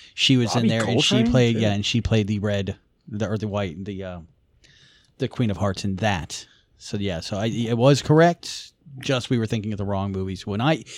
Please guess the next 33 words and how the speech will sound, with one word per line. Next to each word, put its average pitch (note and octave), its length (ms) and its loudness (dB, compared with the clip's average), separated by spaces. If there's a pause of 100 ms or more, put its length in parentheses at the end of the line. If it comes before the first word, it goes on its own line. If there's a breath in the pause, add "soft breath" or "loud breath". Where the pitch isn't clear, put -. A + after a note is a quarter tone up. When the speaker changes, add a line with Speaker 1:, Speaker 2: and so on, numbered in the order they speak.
(140 loud breath)
Speaker 1:
even F3+ 180 10
when D3 100 8
I C3+ 140 8
read A2+ 180 6
it, G2 120 0
I G#2+ 100 4
just, G#2+ 200 -4
I A#2 60 0
didn't, A2 400 -2
I A2+ 80 0
didn't A2 180 -4
click - 200 -4
to - 80 -8
see - 180 -2
which G2+ 240 -2
one G#2 160 0
it E2+ 80 -6
was. E2+ 520 -6 (1600)
I D3 80 6
remember C3 540 8
seeing C3 300 4
this C3 200 2
movie. B2 260 4
You A#2+ 340 2
had B2 120 2
Robbie A2 360 2
Coltrane, A#2+ 520 0
Whoopi A2+ 220 0
Goldberg, G#2+ 480 2
Ben G#2+ 200 0
Kingsley, A2+ 500 -2
Christopher G#2 420 -8
Lloyd. A2+ 640 0